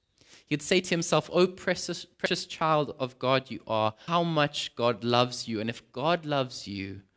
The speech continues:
how can I not?" As followers of Jesus, we're called to love one another, to bear with one another,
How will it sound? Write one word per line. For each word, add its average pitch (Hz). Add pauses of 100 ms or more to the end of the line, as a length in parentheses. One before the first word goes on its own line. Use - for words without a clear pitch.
(540)
how 131
can 113
I 104
not?" - (1800)
As 139
followers 180
of 147
Jesus, 151
we're 139
called 180
to 135
love 135
one 110
another, - (1300)
to 139
bear 156
with 127
one 98
another, 104